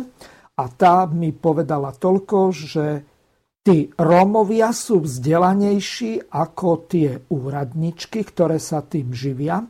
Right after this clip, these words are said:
ako profesionálky, z toho dôvodu, že oni veľmi dobre vedia, že na čo všetko majú nárok a dokážu si to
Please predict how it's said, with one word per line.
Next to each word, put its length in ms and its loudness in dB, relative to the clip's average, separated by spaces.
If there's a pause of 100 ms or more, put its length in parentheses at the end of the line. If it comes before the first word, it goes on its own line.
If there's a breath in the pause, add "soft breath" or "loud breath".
(380)
ako 240 -6
profesionálky, 1300 -6 (180)
z 180 -16
toho 320 6
dôvodu, 560 4
že 180 2 (140)
oni 320 2
veľmi 400 2
dobre 320 4
vedia, 480 4
že 160 0
na 160 0
čo 240 -2
všetko 400 -2
majú 400 4
nárok 640 -2
a 160 0
dokážu 640 2
si 240 -4
to 160 2